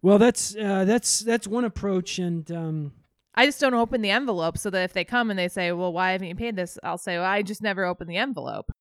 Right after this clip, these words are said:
Speaker 1: You know, I open every envelope I get, Piper, because, uh, you know, you know what could be inside an envelope?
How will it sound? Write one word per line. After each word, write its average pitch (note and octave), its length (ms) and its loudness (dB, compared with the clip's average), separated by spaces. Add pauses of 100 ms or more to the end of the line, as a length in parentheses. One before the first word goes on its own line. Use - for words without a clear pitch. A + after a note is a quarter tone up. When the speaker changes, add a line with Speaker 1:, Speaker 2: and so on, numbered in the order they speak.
Speaker 1:
You F#3 80 -2
know, G#3 80 6
I A3 100 6
open A3 220 6
every F#3 280 4
envelope F3+ 600 6
I D#3 120 2
get, E3+ 300 2
Piper, E3+ 400 0
because, D#3 500 -4
uh, D3 300 -4
you E3 120 -2
know, F#3+ 240 0 (160)
you D#3+ 80 -6
know G3 80 2
what A3 120 2
could G3+ 120 -2
be G#3+ 80 4
inside G3+ 260 4
an F#3 60 2
envelope? G#3+ 460 0